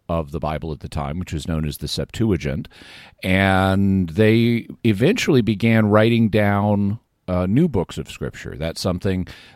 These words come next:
that started to happen by about the year fifty A D. And so if you use the traditional, uh, reckoning of the crucifixion as occurring in April of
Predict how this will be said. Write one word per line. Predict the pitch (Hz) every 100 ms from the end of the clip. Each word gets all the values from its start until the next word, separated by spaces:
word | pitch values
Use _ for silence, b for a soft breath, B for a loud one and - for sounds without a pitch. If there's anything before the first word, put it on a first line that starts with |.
| -
that | 92 90
started | - 113 113 107
to | 92
happen | 101 101 107 101 98 95 95 - 90 -
by | 135 139
about | 143 117 113 113 104
the | 101
year | 98 95 90
fifty | - - - 117 - 67 58 55
A | 78 76
D. | 69 71 57 50 50
And | 73
so | - 82 80
if | 80 -
you | 85 82 B B B -
use | 104 110 101
the | 101 92
traditional, | - 101 110 - 113 104 104 - b b b _ - 98 _
uh, | 90 85 80
reckoning | 104 - 110 101
of | 87
the |
crucifixion | - 98 - 107 104 - 104 98 95 -
as | 85 82 80 78
occurring | 82 98 90 90 90
in | 85 78
April | 95 98 - 101 92
of | 82